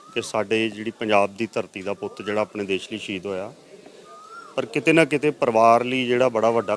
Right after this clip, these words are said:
ਘਾਟਾ ਹੋ ਜਾਂਦਾ। ਉਹਨਾਂ ਦੇ ਛੋਟੇ-ਛੋਟੇ ਦੋ ਬੱਚੇ ਆ। ਸਾਡੀ ਭੈਣ ਆ, ਛੋਟੀ ਏਜ ਆ ਗੁਰਪ੍ਰੀਤ ਸਾਡੇ ਭਰਾ ਦੀ, ਬੱਤੀ ਕੁ ਸਾਲ ਦੇ ਜੇ ਉਮਰ ਸੀਗੀ।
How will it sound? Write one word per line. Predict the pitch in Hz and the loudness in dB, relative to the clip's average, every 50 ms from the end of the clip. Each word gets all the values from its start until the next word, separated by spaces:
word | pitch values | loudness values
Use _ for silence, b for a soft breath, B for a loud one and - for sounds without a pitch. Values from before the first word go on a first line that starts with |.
| - - | 0 0
ਘਾਟਾ | 120 - - 101 | 0 0 0 -2
ਹੋ | 92 90 90 | -2 -2 -6
ਜਾਂਦਾ। | 87 87 82 87 90 92 - - _ _ _ 117 | -8 -8 -10 -12 -16 -18 -20 -20 _ _ _ -6
ਉਹਨਾਂ | 110 113 117 | -4 -2 0
ਦੇ | 113 120 117 104 - | 0 0 0 -2 -6
ਛੋਟੇ-ਛੋਟੇ | - - 123 110 - 139 - - 123 - 131 | -4 -4 -2 0 0 0 0 0 0 0 0
ਦੋ | 117 104 110 107 | 0 2 2 2
ਬੱਚੇ | 104 110 92 - - 117 117 120 | 4 2 -2 0 -2 0 0 0
ਆ। | 113 110 _ _ _ _ _ _ _ _ _ _ _ _ | 0 -2 _ _ _ _ _ _ _ _ _ _ _ _
ਸਾਡੀ | - - 107 98 113 110 | -6 -6 -2 -2 -2 -2
ਭੈਣ | - - 113 110 104 104 110 | 0 0 2 2 4 4 4
ਆ, | 113 117 117 113 - - - | 4 2 2 -2 -4 -12 -12
ਛੋਟੀ | - - 117 - - 131 123 117 | -6 -4 -4 -4 -2 -2 2 4
ਏਜ | 113 113 113 110 113 | 4 4 4 4 4
ਆ | 117 117 113 113 110 110 - - - | 4 6 6 4 2 0 -4 -12 -6
ਗੁਰਪ੍ਰੀਤ | 120 113 117 95 - 120 113 101 | -4 -2 -2 -2 -2 -2 -4 -2
ਸਾਡੇ | - - 107 98 110 | -4 -6 0 0 0
ਭਰਾ | 101 - 120 117 107 95 | 0 4 4 4 4 4
ਦੀ, | 90 101 101 | 2 -2 -6
ਬੱਤੀ | 95 101 101 - - 104 | -4 -4 -6 -4 -6 -10
ਕੁ | - | -10
ਸਾਲ | - - 110 104 101 101 | -4 0 2 2 2 2
ਦੇ | 98 107 | -2 -4
ਜੇ | 95 107 | -2 -2
ਉਮਰ | 104 92 95 95 92 | -2 -2 -2 -6 -8
ਸੀਗੀ। | - - 110 104 110 107 | -8 -8 -6 -6 -6 -8